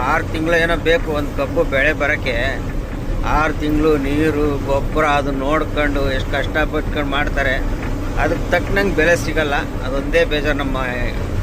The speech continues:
ಕರ್ನಾಟಕದಲ್ಲ ಅಂತಲ್ಲ, ನಮ್ಮ ಇಂಡಿಯಾದಲ್ಲೇ ಇದೇ ಹಣೆ ಬರ ನಮ್ಗೆ. ಎಲ್ಲ ರಾಜಕೀಯ ವ್ಯಕ್ತಿಗಳು ತಿಂದು, ತಿಂದು, ತಿಂದು ತೇಗ್ಬಿಡ್ತಾರೆ ಅವರೆಲ್ಲ. ಅದು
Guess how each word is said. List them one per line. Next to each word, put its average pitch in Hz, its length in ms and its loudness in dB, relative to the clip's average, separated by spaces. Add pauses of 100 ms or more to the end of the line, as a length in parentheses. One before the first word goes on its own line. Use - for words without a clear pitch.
ಕರ್ನಾಟಕದಲ್ಲ 160 640 0
ಅಂತಲ್ಲ, 147 300 -2 (560)
ನಮ್ಮ 135 120 0 (100)
ಇಂಡಿಯಾದಲ್ಲೇ 175 520 4 (140)
ಇದೇ 165 240 4
ಹಣೆ 147 160 2 (100)
ಬರ 135 140 0 (140)
ನಮ್ಗೆ. 117 200 -4 (840)
ಎಲ್ಲ 151 400 0 (180)
ರಾಜಕೀಯ 151 420 0
ವ್ಯಕ್ತಿಗಳು 156 380 -2 (100)
ತಿಂದು, 147 220 -2 (160)
ತಿಂದು, 147 240 -4 (140)
ತಿಂದು 143 180 -4 (180)
ತೇಗ್ಬಿಡ್ತಾರೆ 156 640 0
ಅವರೆಲ್ಲ. 110 260 -2 (1000)
ಅದು 123 140 0